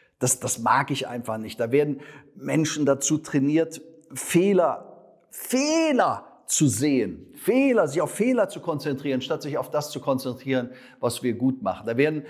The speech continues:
Menschen darauf gedrillt, Angestellte zu werden, statt auch selbstständig zu sein, Verantwortung zu übernehmen und, äh, wirklich geiles, freies Leben zu haben. Und Banken. Ich weiß noch, wie ich mit sechsundzwanzig Jahren pleite war.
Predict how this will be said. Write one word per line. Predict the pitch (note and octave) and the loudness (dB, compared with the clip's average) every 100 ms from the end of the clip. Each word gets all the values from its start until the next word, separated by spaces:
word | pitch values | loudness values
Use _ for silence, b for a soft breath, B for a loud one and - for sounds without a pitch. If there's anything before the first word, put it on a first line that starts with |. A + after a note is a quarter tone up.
| B B | B B
Menschen | C#3+ G3 - F#3 | 0 0 -4 0
darauf | E3 D#3 D#3+ E3 - B D3+ | 0 2 0 -2 -12 B 0
gedrillt, | C3+ B2+ E3+ A#3+ G#3 - | 0 2 2 2 0 0
Angestellte | D#3+ G#3+ F#3+ - E3 D#3 C#3 | 0 0 -2 -2 0 0 -2
zu | C#3 C#3 | -8 -6
werden, | B2 C3 B2+ - B | 0 0 0 -10 B
statt | - - C#3 - B - | -2 0 0 -2 B -4
auch | B2 B2 | -4 -4
selbstständig | - C#3+ D#3+ - - C3 B2 - | 0 0 0 -6 -2 -2 -2 -8
zu | B2 | -4
sein, | B2 A#2+ A#2+ | -2 -2 -2
Verantwortung | C3 C3+ C3 B2 A#2+ G#2 | -2 -2 -2 -4 -4 -10
zu | - | -8
übernehmen | G2+ G#2+ G#2 G#2+ G#2 G2 | -4 -4 -4 -6 -6 -8
und, | F#2+ - _ | -12 -16 _
äh, | - A2+ | -16 -8
wirklich | A#2+ A#2 - | -6 -6 0
geiles, | A2+ A2+ A2 - | 0 2 -4 -4
freies | A2+ A2 G#2+ A#2+ | 0 0 0 -2
Leben | C3+ A#2+ G2 | 0 0 -4
zu | F#2+ | -8
haben. | E2+ D#2+ F2+ B - | -8 -8 -10 B 2
Und | C4 - | 2 4
Banken. | A#3+ A#3+ A#3+ D3+ F2+ - - _ _ _ _ _ _ _ _ _ - | -2 0 -2 -2 -4 -10 -20 _ _ _ _ _ _ _ _ _ 0
Ich | B2+ | 2
weiß | D3+ F3 | 2 0
noch, | F3+ C#3 | -6 -4
wie | C3+ | -4
ich | C3 | -6
mit | C3+ | -4
sechsundzwanzig | C3+ D3 C3 A#2+ A2 A2 | -6 -6 -10 -10 -10 -8
Jahren | G#2+ F#2+ F#2 - | -8 -8 -10 -18
pleite | - D2+ D2 C#2 | -8 -8 -8 -14
war. | A1 - | -16 -20